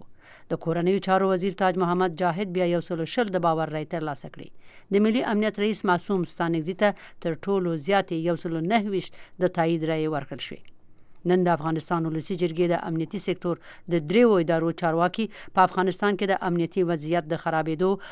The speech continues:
او د سردار محمد داود خان په پوځي روغتون د تروریستي برید په هکله استدعایه غونډې ته بللي وو. په ولسي جرګه کې د غزني د خلکو یو استازي محمد عارف رحماني او په جرګې کې د بدخشان د خلکو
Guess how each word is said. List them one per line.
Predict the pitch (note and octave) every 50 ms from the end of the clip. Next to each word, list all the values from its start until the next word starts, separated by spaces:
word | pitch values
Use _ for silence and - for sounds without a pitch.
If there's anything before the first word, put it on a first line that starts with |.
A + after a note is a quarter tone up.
| - - - F3
او | F3 D#3+
د | E3+ -
سردار | - F3+ D#3 D3+ F3 E3+ E3 E3
محمد | E3 E3 E3 D#3+ D3
داود | D#3+ D#3+ E3 D#3+ - -
خان | F3+ E3 D#3+ -
په | E3+ - -
پوځي | E3 D#3 D3 E3 D#3+ E3
روغتون | D#3 - - G3 G3 G3 F3+
د | F3 F3 -
تروریستي | E3 D#3 E3 D#3+ D3+ - - G3 E3+ D#3+
برید | F#3 G#3 F#3 - -
په | E3+ E3
هکله | F#3 F3+ - G3 G3+ G3 - - - - - - F3
استدعایه | E3 - - F3+ D#3+ E3 E3 D#3+ D#3+ E3 D#3+ D3+ C#3+
غونډې | E3 E3 D#3+ E3 D#3 E3+
ته | D#3+ D#3 D3+ D3+ E3+
بللي | D#3+ D#3 C#3 D3 D3
وو. | - - - - - - - - - - - - - - - - - - - -
په | G#3+ G3+
ولسي | G#3 G3+ F#3+ - - A#3+ A3+
جرګه | B3 A#3+ A3+ B3 A#3+ -
کې | A#3+ A#3+ G3 F#3+
د | E3 F3+
غزني | F#3 F3 G3+ A3+ G3+ G3+
د | F#3+ -
خلکو | G#3+ G#3+ - G3 F3+
یو | F3 E3+ E3+ E3
استازي | - - G3 G3 F3+ G3 G#3 - - - - - - G3
محمد | F#3 F#3 F3+ F3 E3 F3 E3+
عارف | E3+ F3+ F3+ F3+ - E3+
رحماني | D#3 - - E3+ D#3+ E3 F#3 G#3 A3+ A3
او | - - - - - F#3 F#3+
په | F#3+ G#3+ F3
جرګې | G#3 G3+ F#3+ A#3 B3 A#3+
کې | A#3+ A3 G#3+
د | F3+ E3
بدخشان | E3 F3+ E3+ - - A3+ A3 G#3+ F#3+
د | F3 -
خلکو | G#3+ G3 F#3+ - F3+ F3